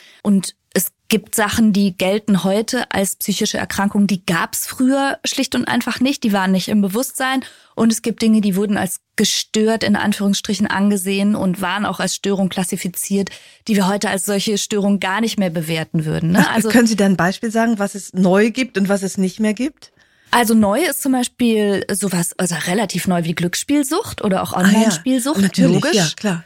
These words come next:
Speaker 2: Mhm.
Speaker 1: Ne, hat's früher nicht gegeben. Aber auch sowas wie Homosexualität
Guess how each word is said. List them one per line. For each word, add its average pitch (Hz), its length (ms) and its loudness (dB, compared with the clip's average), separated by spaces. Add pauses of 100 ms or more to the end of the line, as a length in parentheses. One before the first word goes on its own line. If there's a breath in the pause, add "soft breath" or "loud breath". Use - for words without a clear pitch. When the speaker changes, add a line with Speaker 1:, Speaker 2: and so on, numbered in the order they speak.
Speaker 2:
Mhm. 214 160 4
Speaker 1:
Ne, 233 160 6 (100)
hat's 247 220 -2
früher 240 280 0
nicht 226 240 0
gegeben. 226 540 0 (460 loud breath)
Aber 233 300 0
auch 220 80 -2
sowas 220 320 -2
wie 220 100 0 (460)
Homosexualität 190 800 -2